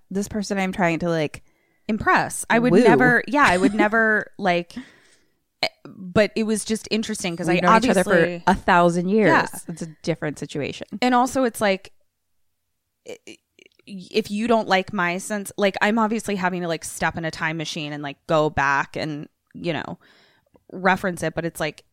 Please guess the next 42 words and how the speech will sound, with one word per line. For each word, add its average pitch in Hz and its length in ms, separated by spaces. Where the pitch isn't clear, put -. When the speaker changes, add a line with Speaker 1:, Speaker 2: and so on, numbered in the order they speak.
Speaker 2:
if 208 240
you 208 320
didn't 214 320
like 185 200
a 185 40
joke 175 320
that - 120
I 165 160
made 233 200
or 214 80
you 185 280
didn't 190 240
like 175 220
the 180 60
way 165 120
that 160 160
I 160 140
was 175 120
talking 220 340
to - 140
you, 247 260
you 190 200
had 208 180
every 180 260
right 170 320
to 175 120
say 170 240
to 151 60
me, 175 540
"I 277 100
find 320 220
that 311 100
inappropriate." 294 1080
But - 140
Speaker 1:
Right. 254 140
Speaker 2:
your, 247 760
my 208 400
reaction 208 540
to 190 140
you 185 440
is 196 220
not 208 280